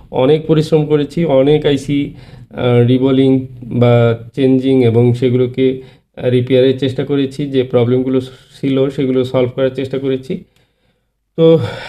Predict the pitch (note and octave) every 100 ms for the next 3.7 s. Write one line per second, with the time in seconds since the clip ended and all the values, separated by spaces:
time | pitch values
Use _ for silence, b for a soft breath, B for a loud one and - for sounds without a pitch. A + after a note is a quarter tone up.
0 | B D3+ - D#3 D3+ D3 C#3 C#3 C3+ -
1 | A#2+ C3+ B2+ C3 C3 B2+ - A#2+ B2 B2
2 | A#2+ A#2 A2+ C3+ C#3+ C3 B2 A#2 A2 A#2+
3 | A#2 A2+ A2+ A2 - A#2+ A#2